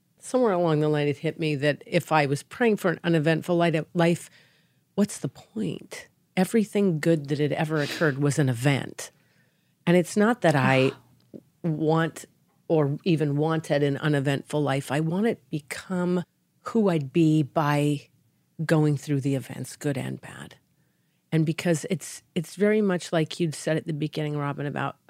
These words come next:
Speaker 1: giving away our journey and giving away what it is that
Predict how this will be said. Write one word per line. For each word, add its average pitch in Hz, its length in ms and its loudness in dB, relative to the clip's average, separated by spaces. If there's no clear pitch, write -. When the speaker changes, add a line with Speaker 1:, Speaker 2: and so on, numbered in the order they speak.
Speaker 1:
giving 185 300 6
away 143 600 0
our 131 220 0
journey 113 520 -10
and 147 160 -4
giving 180 300 2
away 139 640 -2
what 151 240 4
it 147 140 6
is 139 320 2
that 131 320 -2